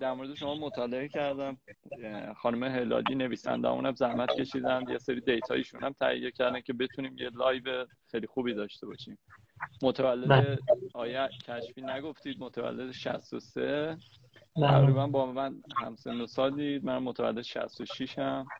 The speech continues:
Speaker 1: و فکر کنم الان بتونیم حرفای هم دیگر رو بفهمیم. جالب بود که من داشتم می‌خوندم، یه سری نکات اشتراکی هم با هم داریم. مثلاً الان شرکایی هم که من دارم،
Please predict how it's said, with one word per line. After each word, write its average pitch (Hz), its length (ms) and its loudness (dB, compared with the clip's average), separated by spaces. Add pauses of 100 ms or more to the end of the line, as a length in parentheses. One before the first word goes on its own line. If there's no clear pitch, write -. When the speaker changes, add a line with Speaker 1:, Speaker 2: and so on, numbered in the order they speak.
(1080)
Speaker 1:
و 117 300 2
فکر 131 160 0
کنم 135 200 0
الان 120 240 2
بتونیم 131 280 -4
حرفای 123 340 2
هم 143 100 -2
دیگر 127 180 -2
رو 156 60 0
بفهمیم. 190 340 -6
جالب 151 440 -2
بود 202 160 -8
که 208 120 -8
من 202 180 -8
داشتم 151 320 -8
می‌خوندم، 151 500 -8
یه 196 120 -6
سری 196 340 -6 (480)
نکات 139 680 0
اشتراکی 139 680 0
هم 180 140 -6
با 147 120 0
هم 160 140 -4
داریم. 113 300 -6
مثلاً 131 440 -4
الان 160 180 -2
شرکایی 131 840 -4
هم 135 140 -10
که 131 120 -8
من 131 240 -2
دارم، 127 500 -6